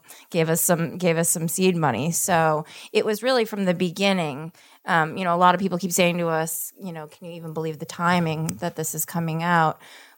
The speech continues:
But the writing was a little bit on the wall, you know, I mean, we, we were watching it. It, the timing is quite incredible. I mean, we're, the, the film's coming out June eighth, and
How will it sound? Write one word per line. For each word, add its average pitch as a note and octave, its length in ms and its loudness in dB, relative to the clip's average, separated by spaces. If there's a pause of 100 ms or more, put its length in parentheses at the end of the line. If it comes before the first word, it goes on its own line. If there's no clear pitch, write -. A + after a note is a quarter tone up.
(140)
But E3+ 380 0 (540)
the G#3+ 80 0
writing G#3 360 2
was G3+ 160 0
a F3 60 -2
little F#3+ 200 2
bit F#3+ 120 2
on F#3 140 4
the E3+ 80 2
wall, E3 240 4
you G3+ 160 0
know, F3 260 4
I E3 120 0
mean, F3+ 260 -4
we, F#3+ 340 -4
we G3+ 160 -4
were F#3+ 160 -2
watching G3 540 0
it. E3+ 200 -8 (160)
It, G3 140 -6 (360)
the C#4 60 -8
timing C#4+ 440 -4
is A#3 320 2 (260)
quite A3+ 380 2
incredible. F3+ 640 2
I E3 160 2
mean, F3 200 -2
we're, F3 140 -2
the, - 240 -14
the F3 140 -4
film's F#3 300 -2
coming F#3 220 -4
out E3 160 -2
June E3+ 200 -6
eighth, E3 420 -4 (640)
and E3 480 -2